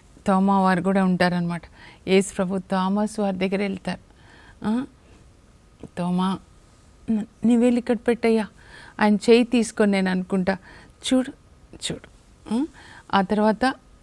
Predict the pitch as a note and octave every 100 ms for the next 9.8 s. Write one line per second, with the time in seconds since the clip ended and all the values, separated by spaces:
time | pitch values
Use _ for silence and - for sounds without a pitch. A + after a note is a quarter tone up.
0 | - - F#3+ G3 G3 G3+ G#3 F#3 - A3
1 | A3 A3 - B3 A#3+ - - - B3 C4+
2 | A3+ A3+ A3 G#3+ G#3 A3 - - - -
3 | - G#3+ G#3+ G#3+ G3 G#3 A3 A#3+ C4 A#3
4 | G#3 F3+ F#3 F#3+ - - - - - -
5 | - - - A#3+ - F#3+ F3+ A#3 C4 C4
6 | C4 G#3 F#3+ F3 - - - - - G3+
7 | G#3+ A3 G#3 F#3+ F#3+ F3 E3+ D#3+ D#3+ -
8 | - G#3+ A3 - A#3+ A3+ G#3+ G3 F3+ F#3+
9 | F3+ F3 E3 E3 - - - -